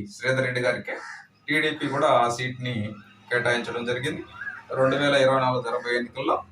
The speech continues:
నెల్లూరు రూరల్ నుండి, రూరల్ నియోజకవర్గం నుంచి కోటమిరెడ్డి శ్రీధర్ రెడ్డి గారు పోటీ చేయబోతున్నారు. అయితే మరొక నియోజకవర్గం వెంకటగిరి. వెంకటగిరిలో ఇక్కడ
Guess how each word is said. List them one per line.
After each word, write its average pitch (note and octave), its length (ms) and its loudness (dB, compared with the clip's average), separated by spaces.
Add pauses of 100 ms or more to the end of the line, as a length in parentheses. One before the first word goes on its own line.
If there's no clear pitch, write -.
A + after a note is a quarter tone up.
(360)
నెల్లూరు E3 380 2
రూరల్ C3+ 340 4
నుండి, B2+ 240 -6 (460)
రూరల్ C#4 340 2 (1120)
నియోజకవర్గం C#3 800 2
నుంచి B2 220 -6 (560)
కోటమిరెడ్డి C3 500 0
శ్రీధర్ A2 300 -6
రెడ్డి G2+ 180 -2
గారు G2+ 160 -4
పోటీ F#2 240 -6
చేయబోతున్నారు. - 480 -18 (580)
అయితే A#3 260 4 (840)
మరొక A#3 440 4
నియోజకవర్గం D#3 600 0 (160)
వెంకటగిరి. A#2+ 420 -2 (320)
వెంకటగిరిలో G3 640 2 (720)
ఇక్కడ F3+ 240 0